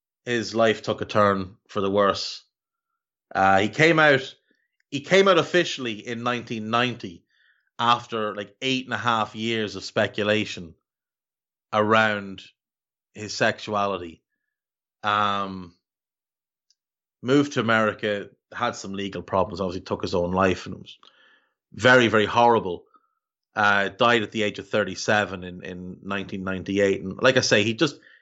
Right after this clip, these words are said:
he never had the career he should have had. And when you consider his brother, John Fashanu, had a fraction of his talent, and yet had a, a much better career,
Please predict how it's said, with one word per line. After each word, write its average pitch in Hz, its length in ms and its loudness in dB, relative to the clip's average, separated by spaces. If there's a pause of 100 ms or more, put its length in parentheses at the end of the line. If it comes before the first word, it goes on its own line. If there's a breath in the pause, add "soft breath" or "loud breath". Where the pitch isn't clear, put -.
(540 soft breath)
he 156 140 0
never 196 240 6
had 170 200 4
the 147 60 0
career 160 380 -2
he 127 80 -2
should 170 180 0
have 131 100 0
had. 117 120 -2
And 117 100 -6
when 135 80 -6
you 143 80 -6
consider 165 400 2
his 151 160 -2
brother, 151 300 0
John 156 340 2
Fashanu, 104 640 -2 (540)
had 139 220 4
a 131 60 2
fraction - 580 -2
of 110 80 -10
his 101 120 -14
talent, 101 440 -6 (1040)
and 127 240 0
yet 131 360 -2 (1300)
had 127 180 0
a, 117 160 -6 (320)
a 120 100 -4
much 139 300 -4 (680)
better 156 300 4
career, 123 680 -6